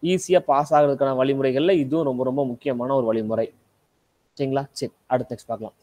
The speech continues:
பாலிட்டிக்கு அப்புறம் அடுத்து நம்ம பார்க்கலாம் எக்கனாமிக்ஸ். எக்கனாமிக்ஸ் எடுத்துட்டோம்னா, இந்திய பொருளாதாரம் நம்ம எடுத்துட்டோம்னா, இதுல முக்கியமான சிலபஸ் எதெல்லாம் அப்படின்னு நம்ம பார்த்தோம்னா, ஐந்தாண்டு திட்ட மாதிரிகள்,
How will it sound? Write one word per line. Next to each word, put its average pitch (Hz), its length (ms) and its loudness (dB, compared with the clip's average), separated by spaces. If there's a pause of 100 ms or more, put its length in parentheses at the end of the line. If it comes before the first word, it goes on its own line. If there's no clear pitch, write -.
(320)
பாலிட்டிக்கு 147 320 2
அப்புறம் 135 140 0
அடுத்து 120 160 -6
நம்ம 117 160 -8
பார்க்கலாம் 147 260 -4 (120)
எக்கனாமிக்ஸ். 117 440 0 (680)
எக்கனாமிக்ஸ் 233 360 4
எடுத்துட்டோம்னா, 151 340 2
இந்திய 180 320 2
பொருளாதாரம் 156 520 2
நம்ம 131 220 -2
எடுத்துட்டோம்னா, 127 680 -4
இதுல 185 120 2
முக்கியமான 202 500 0
சிலபஸ் 160 320 -2
எதெல்லாம் 135 320 0
அப்படின்னு 127 300 -6
நம்ம - 20 -
பார்த்தோம்னா, 127 480 -4 (640)
ஐந்தாண்டு 180 920 2
திட்ட 151 340 0
மாதிரிகள், 123 640 -2